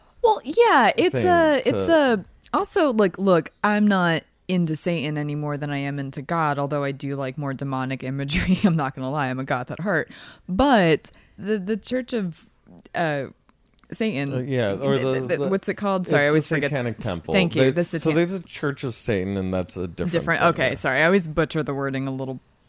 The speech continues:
Speaker 1: bit with that. But it's like, they're not really doing any more harm than any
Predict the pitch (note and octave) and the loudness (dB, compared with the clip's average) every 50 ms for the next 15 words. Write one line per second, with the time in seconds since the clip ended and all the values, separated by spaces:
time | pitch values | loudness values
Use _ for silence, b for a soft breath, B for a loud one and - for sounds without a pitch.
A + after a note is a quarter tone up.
0 | _ - D3 - - D3 C#3+ - D3+ C#3 C3+ C3 B2 - - _ - A#3 A3+ B3 | _ -4 -4 -4 -4 -6 -8 -6 -6 -4 -4 -4 -6 -8 -6 _ 2 4 4 4
1 | A3 - - A#3+ A#3 G#3+ G#3 - - F3+ F#3+ G#3+ C#4 F#4+ A4 A4+ - - F3+ F3 | 4 2 2 2 2 2 2 -2 -2 2 2 4 4 4 2 0 0 0 2 4
2 | F#3 G#3+ A3 G#3+ G#3 G#3 G3 D#3+ F3 G3+ G3+ G3+ F#3+ F3+ F3 F3 E3+ E3 D#3+ D#3+ | 8 8 10 10 10 8 6 6 6 6 8 6 6 4 2 2 0 0 0 0
3 | D#3 D#3+ D#3 D3 E3+ E3+ F3 E3+ D#3+ D3 D3 D3 - - D#3 D3+ D3+ D3+ | 0 0 -2 -2 -2 0 0 0 0 0 -2 -2 -2 -2 -2 -2 -2 -4